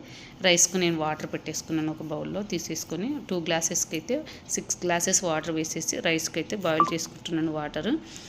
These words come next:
ఫస్ట్ అయితే వాటర్ కొద్దిగా బాయిల్ అవుతున్నప్పుడు అలాగే షాజీరా, చెక్క, లవంగ, యాలకులు, ఇలాచి, మరాఠీ మొగ్గ అన్నీ అండి, హోల్ గరం మసాలా వేసేసుకోవాలండి మొత్తం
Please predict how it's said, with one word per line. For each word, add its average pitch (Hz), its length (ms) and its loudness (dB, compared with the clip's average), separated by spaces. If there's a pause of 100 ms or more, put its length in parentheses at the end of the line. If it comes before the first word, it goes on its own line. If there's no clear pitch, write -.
(280)
ఫస్ట్ 180 300 2
అయితే 180 140 -2 (100)
వాటర్ 156 360 0
కొద్దిగా - 520 0 (120)
బాయిల్ 170 260 -2
అవుతున్నప్పుడు 170 720 0 (600)
అలాగే 170 280 -6 (120)
షాజీరా, 165 520 0 (200)
చెక్క, - 280 -6 (200)
లవంగ, 165 420 -2 (340)
యాలకులు, 160 500 -4 (260)
ఇలాచి, 165 480 -4 (560)
మరాఠీ 165 380 -2
మొగ్గ 160 180 -6 (140)
అన్నీ 190 280 2
అండి, 175 240 0
హోల్ 185 260 2
గరం 165 240 0
మసాలా 160 380 -4 (840)
వేసేసుకోవాలండి 170 840 -2 (140)
మొత్తం 190 240 -4